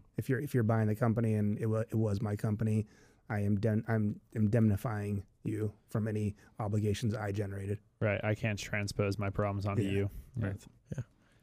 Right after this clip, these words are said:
Speaker 4: Oh, that's, that's a really good point. Yeah, that's a, a, a unique slippery slope, right? Because there's this whole yin and the yang. We talked about the yin side being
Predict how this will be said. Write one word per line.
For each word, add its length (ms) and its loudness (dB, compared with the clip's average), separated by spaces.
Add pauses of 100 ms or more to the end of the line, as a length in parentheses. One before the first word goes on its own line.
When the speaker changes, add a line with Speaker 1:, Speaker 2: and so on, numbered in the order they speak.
(120)
Speaker 4:
Oh, 120 2
that's, 160 -2
that's 420 2
a 220 2 (100)
really 320 4
good 160 2
point. 280 0 (360)
Yeah, 140 8
that's 220 4
a, 680 4
a, 60 2
a 40 6
unique 440 4
slippery 400 0
slope, 480 0
right? 300 -2 (340)
Because 400 2
there's 240 0
this 140 -2
whole 240 4
yin 200 4
and 140 2
the 60 0
yang. 380 -2
We 120 -2
talked 300 -4
about 260 -4
the 100 -10
yin 200 2
side 380 -2
being 360 -2